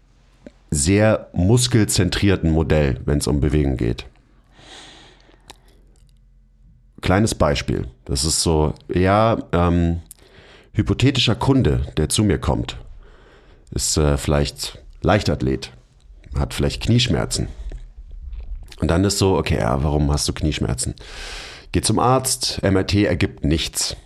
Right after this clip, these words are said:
Geil, kein struktureller Schaden, Knie tut trotzdem weh. So. Okay, woran könnte das liegen? Und jetzt kommt deren Modell ins Spiel. Jetzt brauchst du, du versuchst einen Erklärungsansatz zu finden, warum dieses Knie irgendwie überlastet ist, warum das weh tut.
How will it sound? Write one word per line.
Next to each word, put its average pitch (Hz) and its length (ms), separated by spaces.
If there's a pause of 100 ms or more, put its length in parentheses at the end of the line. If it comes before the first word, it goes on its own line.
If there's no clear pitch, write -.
(800)
Geil, 78 360 (120)
kein 87 180
struktureller 80 540
Schaden, 104 500 (540)
Knie - 340
tut 80 180
trotzdem 73 380
weh. - 160 (140)
So. - 180 (420)
Okay, 80 260
woran 95 340
könnte 92 260
das 76 160
liegen? 73 220
Und 67 100
jetzt 80 220
kommt 87 240
deren 85 160
Modell 92 340
ins 76 140
Spiel. 67 280
Jetzt 62 200
brauchst 80 240
du, 78 160
du - 160
versuchst 82 580
einen 76 60
Erklärungsansatz 76 960
zu - 80
finden, 80 320
warum 80 280
dieses 80 360
Knie 95 260
irgendwie 76 320
überlastet 76 520
ist, 80 180
warum 69 200
das 62 140
weh 57 140
tut. - 260